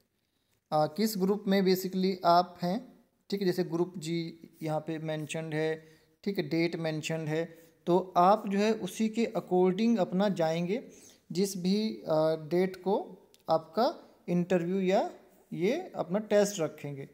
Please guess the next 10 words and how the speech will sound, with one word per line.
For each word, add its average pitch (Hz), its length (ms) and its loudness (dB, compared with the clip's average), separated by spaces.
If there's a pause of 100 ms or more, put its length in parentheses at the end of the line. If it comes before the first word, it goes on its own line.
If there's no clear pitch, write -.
(960)
ठीक 262 200 -2
है 277 60 4
बच्चों। 165 280 -2
तो 214 160 0
इसको 240 260 0
आपने 240 280 0
ध्यान 196 380 2
से 208 260 -2
पढ़ना 170 560 2
है, 123 280 -8